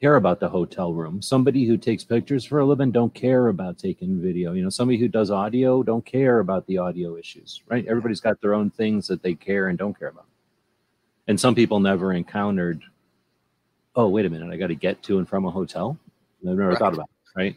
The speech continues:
Speaker 1: "Oh, snap,
Speaker 2: Right.
Speaker 1: I don't have that kind of money, and then I don't have any left on the credit card." You know, that kind of stuff can throw you
Speaker 2: Oh,
Speaker 1: off.
Speaker 2: I made a, I made a serious miscalculation for N R A in Houston. I did not realize that any kind of, any kind of parking that was remotely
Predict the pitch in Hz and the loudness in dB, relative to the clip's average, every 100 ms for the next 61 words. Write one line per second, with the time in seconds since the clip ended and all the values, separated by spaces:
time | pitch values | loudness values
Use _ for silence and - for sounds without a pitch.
0 | _ 113 92 - 113 92 87 104 82 85 | _ -4 -4 -4 -6 -6 -4 -4 -4 -6
1 | - 82 78 82 98 95 95 87 92 92 | -8 -8 -6 -6 -4 -4 -4 -2 -2 -2
2 | 95 92 95 95 92 104 98 123 104 - | -2 -4 -4 -4 -4 -6 -2 0 -2 -4
3 | - 92 85 92 - 87 - 82 - 80 | -10 -8 -6 -6 -6 -8 -8 -12 -12 -14
4 | 82 85 80 143 127 165 165 127 113 101 | -8 -4 0 4 4 4 0 0 -2 -4
5 | 98 90 - 143 160 110 82 - - - | -6 -6 -4 -2 -4 -6 -10 -14 -14 -12
6 | 170 190 151 113 85 - - _ _ _ | -8 -6 -4 -6 -10 -16 -20 _ _ _
7 | _ 110 104 - 104 - 101 95 95 - | _ -16 -12 -6 -6 -6 -10 -10 -10 -14
8 | 85 _ _ _ _ _ 110 98 110 107 | -20 _ _ _ _ _ -16 -12 -6 -2
9 | 104 101 87 87 147 - - _ _ _ | -2 -4 -8 -16 -16 -18 -20 _ _ _
10 | _ - 135 135 - - 120 127 - 110 | _ 0 0 0 -10 -4 0 0 0 -8
11 | 143 117 98 95 92 - 92 85 - - | -4 -2 -2 -4 -6 -10 -10 -10 -10 -10
12 | - 127 143 - 147 135 123 107 131 143 | -10 -10 -6 -2 0 0 -2 -6 -10 -12
13 | 147 139 131 107 - - 147 143 117 104 | -6 -2 -2 -4 -6 0 2 0 -8 -16
14 | 101 104 78 101 98 95 101 101 117 127 | -8 -8 -8 -10 -16 -16 -14 -6 -6 -6
15 | 107 98 | -10 -12